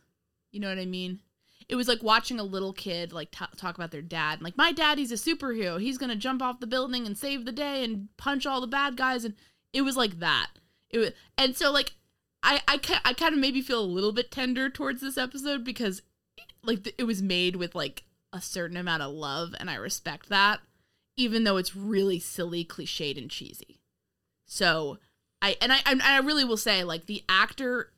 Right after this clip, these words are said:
Williamson playing, uh, Fearless is excellent.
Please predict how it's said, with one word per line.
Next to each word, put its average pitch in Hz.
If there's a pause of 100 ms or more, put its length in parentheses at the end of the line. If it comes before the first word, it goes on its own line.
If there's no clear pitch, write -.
(440)
Williamson 254 (100)
playing, 214 (460)
uh, 170
Fearless 208 (680)
is 180
excellent. -